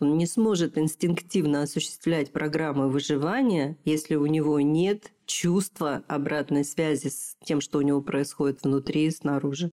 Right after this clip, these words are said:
Просто, опять же, смотрите, если в одной семье никогда не слушали музыку, ну, вообще ни одной музыкальной ноты ребёнок не слушал, то, конечно, как он сможет, э,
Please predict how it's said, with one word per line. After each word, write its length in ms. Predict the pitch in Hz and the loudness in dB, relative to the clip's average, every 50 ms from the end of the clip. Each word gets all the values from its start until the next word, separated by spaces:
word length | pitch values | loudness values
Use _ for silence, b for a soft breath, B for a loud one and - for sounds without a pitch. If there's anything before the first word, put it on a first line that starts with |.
| _ _ _ - | _ _ _ -6
Просто, 600 | - 175 185 196 196 - - 185 175 170 160 - - - | -2 0 0 -2 -2 -4 -4 -2 -2 -2 -4 -6 -6 -6
опять 440 | 170 165 165 175 180 170 156 151 | -4 -4 -2 0 0 0 0 -2
же, 80 | - 139 | -4 -6
смотрите, 680 | - - 156 160 156 151 - 156 143 139 - - - - _ _ _ - | -4 -2 -2 -2 -2 -2 -2 -2 -2 -4 -4 -8 -8 -8 _ _ _ -2
если 260 | 170 185 180 - 180 | -2 0 0 0 -2
в 60 | 165 | 0
одной 320 | 175 180 170 185 190 196 | 0 0 2 2 2 2
семье 420 | 180 - - 175 160 160 170 165 151 | 0 0 0 0 2 2 2 2 2
никогда 600 | 151 185 190 - 208 208 190 190 175 190 180 165 | 2 2 0 0 0 0 0 2 2 0 0 0
не 160 | 147 151 165 | 0 0 0
слушали 560 | 165 - - 175 170 160 - - 143 135 135 139 | -2 0 0 0 2 0 0 0 0 0 2 2
музыку, 760 | 139 151 175 226 277 294 269 190 - - - 170 170 151 - - | 2 2 2 2 2 2 2 0 -2 -2 -2 -2 -2 -2 -4 -2
ну, 120 | - 170 160 | -2 0 0
вообще 460 | 170 180 170 - - - 185 156 139 | 0 0 -2 -4 -2 0 0 2 2
ни 120 | 139 139 | 2 2
одной 320 | 147 156 151 151 160 175 170 | 2 0 0 2 2 2 2
музыкальной 640 | 156 151 143 156 151 - 165 151 143 139 147 151 151 | 2 2 0 -2 -4 -2 -2 0 2 2 2 2 2
ноты 340 | 156 165 165 151 156 - | 2 2 2 0 0 -2
ребёнок 540 | 139 139 139 127 143 135 135 139 135 - - | 0 0 0 0 0 0 0 0 -2 -2 -2
не 80 | 147 139 | -2 -2
слушал, 640 | - - - 139 135 123 - - - - 165 151 _ _ _ _ _ _ - | -2 -2 -2 0 0 0 -2 -4 -6 -6 -6 -6 _ _ _ _ _ _ -4
то, 180 | - 170 170 165 | -2 0 0 0
конечно, 720 | - 180 160 160 190 214 214 - - 196 175 160 151 - - | 0 0 0 2 2 2 0 0 0 0 2 0 -2 -4 -4
как 280 | - 202 190 190 - | -4 -4 -4 -2 0
он 140 | 165 143 139 | 0 0 0
сможет, 560 | - - - 156 165 180 165 156 135 127 _ - - | -2 0 0 2 2 2 0 0 -2 -4 _ -6 -4
э, 260 | 131 131 131 135 | -4 -4 -4 -6